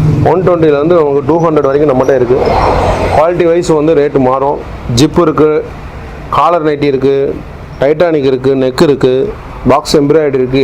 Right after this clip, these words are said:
எம்ப்ராய்டரி இருக்கு, குஜிலி இருக்கு, பாந்திஸ் இருக்கு. So, so many varieties நம்மகிட்ட இருக்கு. ஹோல்சேலாக வாங்கிக்கலாம், ரீட்டைலாக வாங்கிக்கலாம்.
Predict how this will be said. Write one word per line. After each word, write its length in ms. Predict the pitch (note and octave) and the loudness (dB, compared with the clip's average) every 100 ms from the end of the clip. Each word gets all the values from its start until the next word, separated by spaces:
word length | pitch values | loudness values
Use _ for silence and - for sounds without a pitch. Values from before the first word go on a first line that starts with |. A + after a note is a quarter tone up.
| B2+ | 2
எம்ப்ராய்டரி 380 | D3 D#3 C#3+ B2 | 2 0 0 0
இருக்கு, 200 | A#2+ B2+ B2+ | 0 0 0
குஜிலி 320 | C3+ B2+ E3+ D#3 | 0 2 2 2
இருக்கு, 240 | A#2+ B2 C3 C#3 - - - - - - - - A#2+ | 0 0 -2 -4 -8 -14 -14 -14 -14 -14 -14 -4 0
பாந்திஸ் 320 | D3 D#3+ - C#3+ | 0 0 0 2
இருக்கு. 260 | B2 C3 C3+ C#3 - - - | 0 0 0 -2 -6 -12 -6
So, 260 | C3 A#2 A2 - | 0 0 2 0
so 80 | D3+ D#3+ | 0 2
many 120 | D3+ | 2
varieties 280 | C#3+ D3+ D3+ C#3 | 2 0 0 0
நம்மகிட்ட 220 | C3 C#3 C3 | 2 0 0
இருக்கு. 220 | C3 C#3+ F#3 - - - - - | 0 0 0 -4 -12 -16 -8 -2
ஹோல்சேலாக 460 | D#3+ F3 E3+ E3 D3+ | 0 2 0 2 -2
வாங்கிக்கலாம், 320 | D3 D3 D#3 | 0 0 0
ரீட்டைலாக 320 | D3+ D3 C#3+ C3+ | 0 0 0 0
வாங்கிக்கலாம். 400 | C3 B2+ C3 | 0 0 0